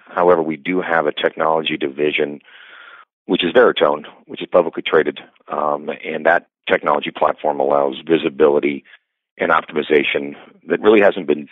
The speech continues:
seen before in terms of offline media, and that, that's considered radio, television, YouTube, and podcast. So we handle everything from direct response television to audio to podcast and to YouTube. And we do it for some of the biggest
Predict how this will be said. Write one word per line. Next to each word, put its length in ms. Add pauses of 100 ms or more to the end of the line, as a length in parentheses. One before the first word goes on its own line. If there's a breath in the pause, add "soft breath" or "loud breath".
(400)
seen 300
before 540
in 120
terms 220
of 60
offline 420
media, 460
and 100
that, 140 (160)
that's 160
considered 360
radio, 300
television, 500
YouTube, 380
and 120
podcast. 560 (260)
So 260 (480 loud breath)
we 160
handle 240
everything 340
from 360 (180)
direct 220
response 320
television 760
to 160
audio 480
to 120
podcast 680
and 80
to 60
YouTube. 440 (500)
And 100
we 120
do 200
it 140
for 380 (260)
some 100
of 60
the 60
biggest 400